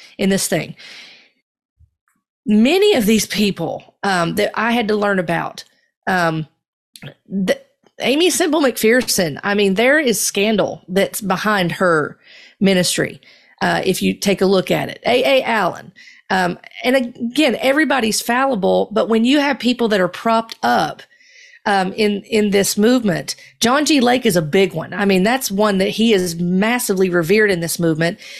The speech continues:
And there are things that we were not, I was not told about John G. Lake. So they'll tell a little bit of things to make them look fallible, but they'll leave out a lot of things that are really bad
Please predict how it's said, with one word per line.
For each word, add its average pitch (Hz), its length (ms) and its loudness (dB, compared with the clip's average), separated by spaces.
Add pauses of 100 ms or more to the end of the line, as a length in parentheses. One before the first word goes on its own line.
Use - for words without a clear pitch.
(220)
And 185 160 4
there 277 180 4
are 320 60 2
things 214 400 2
that 180 160 0
we 214 160 2
were 277 140 4
not, 277 320 -2
I 254 160 0
was 233 180 0
not 160 200 -4
told - 500 -2 (440)
about 190 340 0
John 185 260 0
G. 170 160 2
Lake. 151 500 -4
So - 180 0
they'll 269 160 2
tell 285 240 2
a 233 40 4
little 311 240 4
bit 381 120 2
of 285 80 4
things 214 280 -2
to 214 80 -2
make 208 160 0
them 202 120 -2
look - 160 -2
fallible, 196 460 0
but 185 160 -2
they'll 196 160 0
leave 247 220 2
out 214 140 0
a 180 40 2
lot 214 320 2
of 277 100 -2
things 190 380 -2
that 175 140 2
are 165 120 2
really 196 640 0
bad 208 580 -2